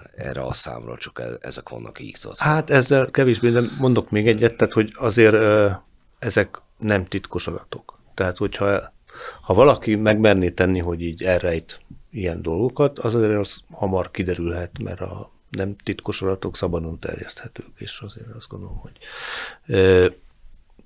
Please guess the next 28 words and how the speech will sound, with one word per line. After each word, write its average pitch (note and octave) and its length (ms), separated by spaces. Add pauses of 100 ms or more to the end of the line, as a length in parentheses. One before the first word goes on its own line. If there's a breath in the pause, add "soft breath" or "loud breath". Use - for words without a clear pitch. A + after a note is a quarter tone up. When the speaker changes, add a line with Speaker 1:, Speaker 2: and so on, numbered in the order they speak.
(280)
Speaker 2:
tehát, F#2+ 420
ö, A2 340
előbb-utóbb F2+ 720
ez, G2+ 160 (120)
ezek G2 360
a F#2 100
fontos G2+ 400
ügyekben E2+ 340
ki F#2+ 100
szoktak D#2+ 380
derülni, D#2 400
hogyha E2 300
valaki E2+ 320
nem D#2+ 200
tesz - 180
közzé, F2 320
vagy E2 180
nem F2 180
ad E2+ 160
meg E2 160
egy D#2+ 120
kérésre E2 500
egy F2 100
olyan G#2 180
adatot, F#2+ 380
ami F2 160
egyébként E2 500
van. - 300